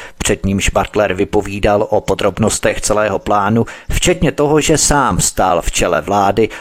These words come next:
ovládané bankéři a jejich korporátními spojenci. Tento výbor nakonec potvrdil jako pravdivé všechno to, co mu Smedley Butler řekl. Smedley Butler veřejně prosil tento výbor,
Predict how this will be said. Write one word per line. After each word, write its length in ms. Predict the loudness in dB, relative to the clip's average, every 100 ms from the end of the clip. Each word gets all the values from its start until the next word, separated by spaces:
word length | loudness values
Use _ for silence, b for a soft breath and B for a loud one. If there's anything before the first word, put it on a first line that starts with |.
| B
ovládané 640 | -2 2 2 2 2 0
bankéři 640 | 0 0 2 2 2 0 0
a 120 | 0
jejich 340 | 0 0 0
korporátními 760 | 0 0 2 0 0 -2 0 0
spojenci. 680 | 0 0 0 -4 -6 -8 -12 -20 _ _ _ _ _ B B B B
Tento 280 | 0 2 0
výbor 500 | 0 0 2 2 2
nakonec 460 | 0 0 0 0
potvrdil 680 | 0 -2 0 -4 -2 0 2
jako 220 | 2 -2
pravdivé 640 | -2 -4 -2 -2 2 2 0
všechno 500 | -2 -4 -2 -2 -2
to, 280 | 0 0 B B B
co 180 | -2 0
mu 120 | 0
Smedley 460 | 0 0 0 2 -2
Butler 500 | 0 -4 0 0 0
řekl. 380 | -2 -4 -4 -10 -10 -20 -20 -20 -20 -20 -20 -20 -20 B B B B
Smedley 420 | -2 0 0 0
Butler 540 | 0 -4 -2 0 0 -4 -6
veřejně 560 | -2 0 2 2 0
prosil 420 | 0 -2 0 2 2
tento 320 | 2 0 -2
výbor, 420 | -6 -2 0